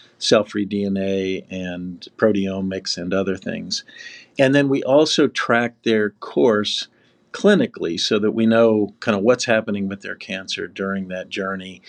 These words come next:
and be able to go back and correlate the blood findings with what's happening in their, with their disease. And while we're looking at some of our homegrown technology, what we're really interested in is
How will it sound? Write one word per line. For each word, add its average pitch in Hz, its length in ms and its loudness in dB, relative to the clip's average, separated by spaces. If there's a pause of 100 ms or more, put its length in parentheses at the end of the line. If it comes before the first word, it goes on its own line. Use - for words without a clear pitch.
(340)
and 104 220 2
be 117 220 6
able 131 280 6
to 101 80 -2
go 104 120 -2
back 101 260 0
and 98 120 -6
correlate 98 560 0
the 95 100 -4
blood 98 320 0
findings 90 560 -4
with 90 240 -6
what's - 160 -4
happening 90 380 -4
in 87 120 -16
their, 85 280 -12 (300)
with 107 240 4
their 90 160 -2
disease. 90 600 -2 (520)
And 131 500 2
while 135 360 4
we're 151 760 2
looking 131 400 4
at 110 120 -2
some 120 180 0
of 104 140 0
our 101 280 2
homegrown 127 480 2
technology, 104 640 -6
what 123 220 -2
we're 120 100 -10
really 151 300 -2
interested 107 420 -6
in 107 120 -6
is 101 440 -8